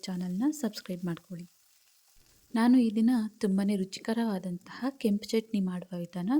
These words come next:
ತೋರಿಸ್ಕೊಡ್ತೇನೆ. ಈ ಚಟ್ನಿ ದೋಸೆಗೆ, ಚಪಾತಿಗೆ, ರೊಟ್ಟಿಗೆ ಅಂತ ಯಾವ್ದರ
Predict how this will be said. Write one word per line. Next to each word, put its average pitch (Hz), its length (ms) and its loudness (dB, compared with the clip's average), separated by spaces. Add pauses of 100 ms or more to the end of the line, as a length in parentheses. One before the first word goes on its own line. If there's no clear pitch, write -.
(120)
ತೋರಿಸ್ಕೊಡ್ತೇನೆ. 196 760 -2 (640)
ಈ 190 40 -6 (120)
ಚಟ್ನಿ 208 340 0 (540)
ದೋಸೆಗೆ, 185 440 -2 (120)
ಚಪಾತಿಗೆ, 180 680 -4
ರೊಟ್ಟಿಗೆ 180 520 -4
ಅಂತ 180 160 -8 (280)
ಯಾವ್ದರ 202 400 -2